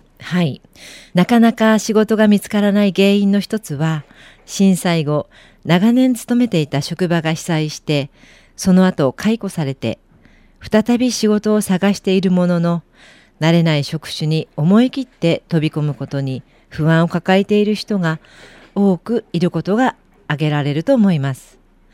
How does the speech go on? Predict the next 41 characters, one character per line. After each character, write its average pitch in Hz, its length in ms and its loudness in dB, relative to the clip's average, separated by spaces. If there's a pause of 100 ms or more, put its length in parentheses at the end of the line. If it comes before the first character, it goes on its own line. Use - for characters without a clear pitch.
(480)
ま 165 140 0
た、 220 400 2 (120)
年 214 300 6
齢 233 180 4
や 220 220 2
健 240 300 0
康 277 160 2
状 294 180 0
態 196 180 2
の 147 80 0
問 156 240 2
題 151 240 0
で、 143 240 0 (460)
再 175 280 0
就 185 240 0
職 143 380 -6
を 139 200 -4 (200)
半 160 240 -2
ば 143 220 -2
諦 208 320 -2
め 240 140 2
か 254 100 -4
け 240 160 -2
て 185 120 -2
い 151 120 -2
る 151 300 -4
中 175 240 -4
高 170 240 -4
年 147 220 -4
の 131 100 -8
方 151 240 -4
々 160 240 -4
も 233 220 2
い 135 100 -4
ら 139 80 0
っ - 20 -4
し - 100 -14
ゃ 135 60 -6
い 117 80 -6
ま 110 140 -10
す。 - 180 -20